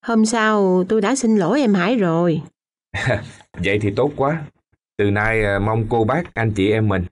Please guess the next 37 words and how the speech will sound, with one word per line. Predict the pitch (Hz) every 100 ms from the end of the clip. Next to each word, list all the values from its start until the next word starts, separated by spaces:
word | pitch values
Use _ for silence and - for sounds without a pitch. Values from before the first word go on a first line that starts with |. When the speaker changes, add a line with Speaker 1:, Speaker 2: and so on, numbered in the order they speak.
| _
Speaker 2:
nên | 107 117 107
tuân | 113 120 107
thủ | 98 123 165
những | 110 143
quy | 127
định | 101 95 107
chung. | 127 117 - - _ _
Ngoài | - 110
ra | 113 123 113
cần | 110 110 107
chú | 143
ý | 165 170
đến | 160 175
cách | 190 -
ứng | 170 190
xử | 104 98 160 208
cùng | - 104 101
nhau | 104 113 117 - -
để | - 104
tránh | 123 151 180
va | 117 107 104
chạm | 87 95 104
phiền | - 98 87
phức. | 143 180 - _ _ _ _ _ _ 92
Mình, | 95 95
à, | 95 92
ráng | 92 139 180
giữ | 98 120
cái | 135 143
nghĩa | 92 98 143
cái | 160
tình | 127 92
với | 95 135
nhau | 127 113
nghe | 113
bà | 107 98
con. | 104 120